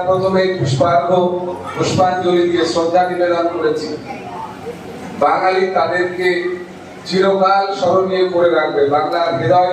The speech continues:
জুড়ে বেঁচে থাকবেন রবীন্দ্রনাথ এবং নজরুল। একাধারে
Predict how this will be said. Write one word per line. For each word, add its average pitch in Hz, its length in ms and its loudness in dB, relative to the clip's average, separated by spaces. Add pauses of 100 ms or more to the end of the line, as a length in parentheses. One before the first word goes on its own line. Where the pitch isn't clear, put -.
জুড়ে 156 240 0 (1400)
বেঁচে 185 300 0 (100)
থাকবেন 185 360 0 (100)
রবীন্দ্রনাথ 175 640 0
এবং 147 140 0 (100)
নজরুল। 123 380 -2 (2500)
একাধারে 196 420 0